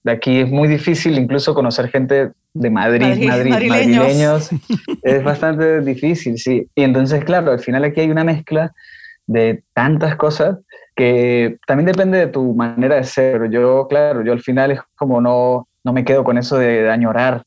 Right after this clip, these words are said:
Speaker 1: la patria, sino como aprovechar y, y nutrirme, ¿no? De, de todas estas cosas que, que pasan, que por lo menos en Venezuela yo vengo de una ciudad bastante pequeña, que por lo menos conciertos,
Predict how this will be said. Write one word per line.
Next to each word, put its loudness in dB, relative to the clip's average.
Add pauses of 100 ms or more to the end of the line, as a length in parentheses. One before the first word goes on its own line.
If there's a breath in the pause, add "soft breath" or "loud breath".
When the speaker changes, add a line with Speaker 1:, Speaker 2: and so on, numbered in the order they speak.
Speaker 1:
la -2
patria, 0
sino -2
como -2
aprovechar 0
y, -2
y -2
nutrirme, 2
¿no? 2
De, 0 (120)
de -2
todas 2
estas -4
cosas -2
que, -2
que -2
pasan, -2 (120)
que -2
por -2
lo 0
menos 2
en 2
Venezuela 0
yo 0
vengo 0
de 0
una -2
ciudad -2
bastante -2
pequeña, 0
que -4
por -8
lo -2
menos -4
conciertos, -2